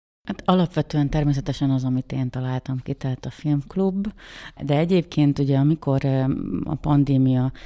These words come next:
picit alább hagyott, és, ö, tudtunk személyesen találkozni,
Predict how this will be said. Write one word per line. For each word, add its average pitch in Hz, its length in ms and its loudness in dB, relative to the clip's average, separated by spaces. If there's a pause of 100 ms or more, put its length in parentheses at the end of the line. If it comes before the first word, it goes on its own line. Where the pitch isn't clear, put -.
(260)
picit - 360 -6
alább 143 380 0
hagyott, 151 460 -4
és, 131 320 -4
ö, 143 160 0
tudtunk 143 420 -4
személyesen 139 600 -2
találkozni, 175 680 0